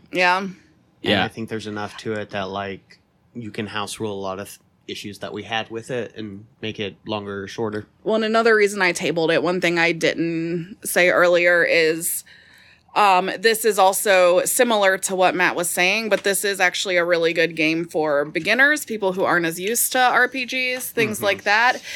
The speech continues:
Speaker 1: If you, as someone running the game, gets very clear about what the house rules about some of the confusion were.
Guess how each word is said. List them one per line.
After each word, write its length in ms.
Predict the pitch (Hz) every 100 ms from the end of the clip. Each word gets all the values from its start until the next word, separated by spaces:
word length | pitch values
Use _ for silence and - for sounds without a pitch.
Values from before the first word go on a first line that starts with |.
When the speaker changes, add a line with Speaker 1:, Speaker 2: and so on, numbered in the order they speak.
| - - -
Speaker 1:
If 300 | 320 294 233
you, 420 | 214 240 254 254
as 200 | 160 208
someone 340 | 233 208 180 175
running 380 | 170 175 180 190
the 100 | 196
game, 380 | 202 202 202 196
gets 280 | 185 185
very 400 | 180 180 170 175
clear 460 | 165 - 175 160 143
about 260 | 147 147 113
what 160 | 151
the 120 | 135
house 340 | 156 127 151 -
rules 280 | 143 135 160
about 280 | 117 117
some 180 | - 123
of 80 | 110
the 80 | 110
confusion 600 | - 98 - 90 - 110
were. 320 | 113 131 202